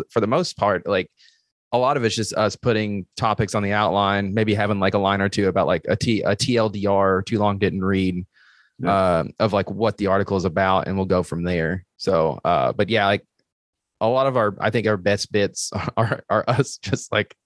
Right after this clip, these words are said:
Speaker 1: a random word will trigger, like, a, a ten minute long diatribe where we're just back and forth, either, either riffing on something, or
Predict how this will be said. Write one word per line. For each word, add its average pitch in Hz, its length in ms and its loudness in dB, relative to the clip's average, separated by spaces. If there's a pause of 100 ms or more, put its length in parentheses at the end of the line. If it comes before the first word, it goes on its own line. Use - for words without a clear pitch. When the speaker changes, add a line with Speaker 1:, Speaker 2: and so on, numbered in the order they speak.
(680)
Speaker 1:
a 127 80 2
random 117 440 0
word 104 280 2
will 101 80 0
trigger, 101 560 2
like, 98 340 -2
a, 95 160 2
a - 140 2
ten 120 340 0
minute 107 160 0
long 101 180 2
diatribe 95 520 0
where 92 120 -2
we're 90 80 0
just 92 160 -4
back 95 220 2
and 92 140 -6
forth, 95 320 0
either, 98 260 2
either 104 180 4
riffing 113 320 0
on 110 140 2
something, 104 640 0
or 92 380 2